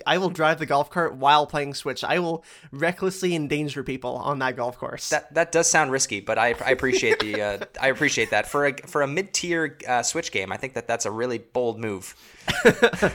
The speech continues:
Speaker 1: But, uh, yeah, uh, I guess I can start with my, my thoughts of the game. Uh,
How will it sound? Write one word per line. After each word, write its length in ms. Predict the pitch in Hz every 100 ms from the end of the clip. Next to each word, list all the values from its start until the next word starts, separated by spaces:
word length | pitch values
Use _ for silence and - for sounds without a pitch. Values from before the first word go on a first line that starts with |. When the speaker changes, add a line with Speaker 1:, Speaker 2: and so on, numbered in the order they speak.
| - 269 269 254 208
Speaker 1:
But, 280 | - 196 -
uh, 120 | 196
yeah, 400 | 185 156 220 214 -
uh, 240 | 147 139 -
I 140 | 160
guess 240 | 151 185
I 60 | 170
can 120 | 175
start 340 | 170 160 185 156
with 140 | -
my, 220 | 131 131
my 200 | 107 131
thoughts 440 | 127 - 143 - 160
of 60 |
the 60 | 139
game. 380 | 131 143 156 147
Uh, 300 | - 135 131